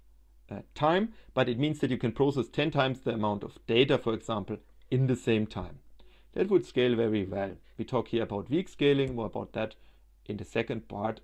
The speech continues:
of the lecture. So what you like to do is that you want to monitor the components to see the utilization. So how much of our available network throughput is utilized. Of course, the higher we utilize our system, the,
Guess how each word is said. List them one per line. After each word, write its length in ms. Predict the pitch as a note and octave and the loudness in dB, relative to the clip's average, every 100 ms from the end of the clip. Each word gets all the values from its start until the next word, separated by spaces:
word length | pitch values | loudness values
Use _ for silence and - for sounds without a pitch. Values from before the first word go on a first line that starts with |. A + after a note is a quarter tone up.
| - | -12
of 180 | G#2 - | -12 -10
the 80 | G#2+ | -4
lecture. 480 | G#2+ B2+ - A2 F#2 - - - - - - - - - - - - - - - | -2 -2 -2 -8 -8 -14 -20 -20 -20 -20 -20 -20 -20 -20 -20 -20 -20 -20 -20 -20
So 220 | - F3 E3 | 4 8 8
what 220 | E3 E3 | 6 4
you 80 | C3+ | 6
like 280 | C3 - - | 8 6 2
to 80 | |
do 220 | A#2 E3+ G3+ | 4 6 6
is 120 | F3+ | 4
that 140 | B2+ | 0
you 80 | B2 | 2
want 200 | B2+ C3+ | 2 2
to 80 | A#2 | 2
monitor 420 | B2 D3+ D3 C3 | 2 0 2 2
the 100 | A#2 | 2
components 520 | G#2+ F2+ C#3 F3 E3+ | -2 0 2 2 0
to 60 | A#2 | -4
see 160 | - A2+ | -2 0
the 80 | |
utilization. 880 | G#2 F#2+ F#2+ - A#2+ C#3 D3+ D#3 D#3 - - - | 0 -4 -8 -6 0 0 0 -8 -8 -12 -20 -12
So 140 | - A2 | -4 2
how 140 | B2 | 2
much 420 | B2 A#2+ - - - | 2 -2 -4 -12 -6
of 160 | A2+ - | -6 0
our 260 | A2+ G#2+ G#2 | 2 2 2
available 800 | G2 G#2+ A#2 A2+ G#2+ G#2+ G#2+ - - - - - | 2 2 4 2 2 0 -2 -4 -20 -20 -20 -4
network 380 | G#2+ A#2 A2 - | -4 -2 -4 -2
throughput 380 | A2+ G#2+ G#2+ - | -4 -4 -6 -8
is 140 | - | -2
utilized. 720 | E3 F#3 D#3+ C3 C3+ C3+ - - - - - - - - | 0 4 4 6 2 0 -12 -20 -20 -20 -20 -20 -18 -18
Of 140 | - | -2
course, 340 | - C3+ C3+ - - - - | 4 4 2 -10 -20 -20 -12
the 100 | G#2+ | -6
higher 300 | A2+ A#2+ A2+ | 0 4 4
we 100 | G2+ | 2
utilize 560 | F#2+ B2 C#3+ A#2 G#2+ - | 0 -2 0 2 2 0
our 200 | G#2+ G2+ | -2 -2
system, 440 | A2+ - A2 G#2 - - - _ - - - | -4 -6 -6 -8 -12 -20 -20 _ -20 -20 -8
the, 100 | A2+ | -8